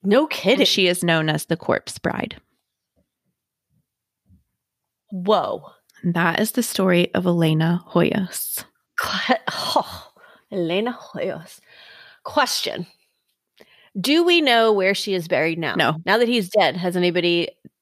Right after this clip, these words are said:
Speaker 1: revealed?
Speaker 2: No, because her story is still so sensational that they're afraid that people will go to her grave just to see it or whatever.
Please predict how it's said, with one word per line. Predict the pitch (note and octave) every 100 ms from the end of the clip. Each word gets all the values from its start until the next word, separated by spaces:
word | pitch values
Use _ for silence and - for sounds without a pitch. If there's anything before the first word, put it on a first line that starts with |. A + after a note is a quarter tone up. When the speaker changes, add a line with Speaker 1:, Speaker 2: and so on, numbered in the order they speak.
| _ -
Speaker 1:
revealed? | F3 D#3 E2+ - -
Speaker 2:
No, | G#3+ G3 G3
because | G#3+ A#3 G#3+
her | A3+
story | G3+ G#3 A3 A#3
is | F#3+ -
still | F#3+ F#3+
so | - F#3
sensational | F#3 F3 F3 F3+ F#3+ E3+ D#3+
that | D#3+ D#3+
they're | E3+ E3
afraid | - E3 E3
that | F3
people | - F3 F3 E3+
will | D#3+
go | D#3+ D#3+ E3+
to | F3+
her | E3+ E3
grave | E3 D#3+ D#3+ D#3+ D#3+ E3
just | E3 -
to | -
see | - C4 C4 B3
it | A#3 A3 G#3 G3+ -
or | D#3+
whatever. | E3 E3+ A3 G#3+ G#3+ G#3 G#3